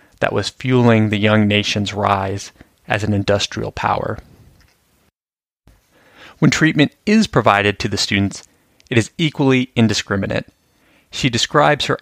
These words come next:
anger towards the one teaspoon which dealt out from a large bottle healing to a row of variously ailing Indian children. In this single sentence,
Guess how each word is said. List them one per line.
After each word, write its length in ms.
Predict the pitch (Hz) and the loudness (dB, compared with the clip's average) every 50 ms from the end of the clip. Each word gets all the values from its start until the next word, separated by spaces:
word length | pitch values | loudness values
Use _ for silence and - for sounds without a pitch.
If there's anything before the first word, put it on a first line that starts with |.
| - | -2
anger 520 | - 135 143 151 135 123 110 104 101 98 _ _ _ _ - _ _ - | 0 2 2 2 2 2 0 0 -2 -8 _ _ _ _ -20 _ _ -14
towards 300 | - - 120 113 110 - | -6 -2 -2 -2 0 0
the 100 | 113 110 | -2 0
one 300 | 107 113 123 127 127 120 | 2 4 4 4 4 2
teaspoon 720 | - - - 120 113 - - - 104 101 104 110 113 107 _ _ _ _ | 0 -2 -4 -2 -4 -4 -6 -6 -6 -6 -4 -6 -6 -8 _ _ _ _
which 220 | - - - - | -6 -6 -6 -4
dealt 320 | - 123 120 117 113 - - | 0 2 2 2 2 0 0
out 280 | 117 110 107 110 - _ _ - _ _ _ _ _ _ _ | 0 2 2 0 -4 _ _ -20 _ _ _ _ _ _ _
from 160 | - - 107 101 | -4 -2 0 0
a 60 | 101 | 2
large 560 | 101 110 110 113 113 110 110 110 107 104 - | 4 4 6 6 6 4 2 0 -2 -10 -6
bottle 480 | - 107 107 107 107 104 101 101 - - - | -6 -4 -2 -2 -2 -4 -6 -10 -12 -16 -20
healing 600 | - - - 160 151 135 113 107 98 98 101 - _ _ _ _ _ _ _ - | -16 -6 -2 0 2 2 2 0 -2 -4 -10 -12 _ _ _ _ _ _ _ -8
to 140 | - 123 110 | 0 2 2
a 60 | 107 | 2
row 280 | 104 113 117 117 110 | 4 4 4 4 4
of 120 | 107 101 101 | 2 0 0
variously 760 | 101 123 123 120 120 117 113 110 - - 110 110 107 113 - _ _ - - | 0 4 4 4 4 2 0 -4 -6 -8 -8 -10 -10 -10 -14 _ _ -8 -4
ailing 440 | 113 117 110 107 104 98 101 104 _ - | -2 0 0 0 -2 -4 -4 -6 _ -4
Indian 340 | 117 107 101 104 98 98 95 | -4 -4 -4 -4 -6 -6 -6
children. 580 | - - 107 101 95 98 98 98 101 101 95 - _ _ _ _ _ _ _ _ _ _ _ _ _ _ _ _ _ _ _ _ _ - | -6 -6 -8 -6 -6 -6 -8 -6 -6 -8 -10 -12 _ _ _ _ _ _ _ _ _ _ _ _ _ _ _ _ _ _ _ _ _ 0
In 100 | 135 120 | 4 4
this 140 | 131 151 - | 4 4 2
single 340 | - - 170 170 160 160 | 0 0 0 2 2 0
sentence, 580 | 147 - - 127 - 117 110 104 - - - - | -2 0 -2 -2 0 0 -2 -2 -2 -6 -12 -14